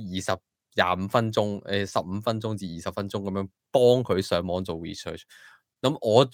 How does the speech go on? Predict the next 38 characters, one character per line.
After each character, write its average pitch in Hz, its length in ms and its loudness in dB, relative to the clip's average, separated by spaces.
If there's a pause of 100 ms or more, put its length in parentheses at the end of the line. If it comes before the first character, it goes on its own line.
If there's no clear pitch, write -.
我 127 320 6
Google 185 380 6
任 92 120 4
何 95 160 0
嘢 90 160 4
呢， 110 80 10
我 104 160 2
都 131 120 2
係 113 80 6
用 95 200 -2
英 101 240 0
文 87 120 -4 (100)
嘅。 104 140 -16 (320)
咁 185 120 2
所 156 220 8
以 147 80 6
呢， 147 180 8
可 139 120 8
能 98 120 0
同 90 220 -2
嗰 104 140 4
位 120 180 8
觀 123 220 0
眾 95 160 -2
睇 92 160 -2
嘅 98 240 0
嘢 - 20 0
呢， 101 160 2
會 98 80 -2
有 85 140 -2
啲 117 120 -2
唔 - 160 -12
同。 - 220 -16 (1120)
佢 117 120 4
哋 107 240 4
可 123 260 0
能 87 120 -8 (240)
Google， 101 400 -2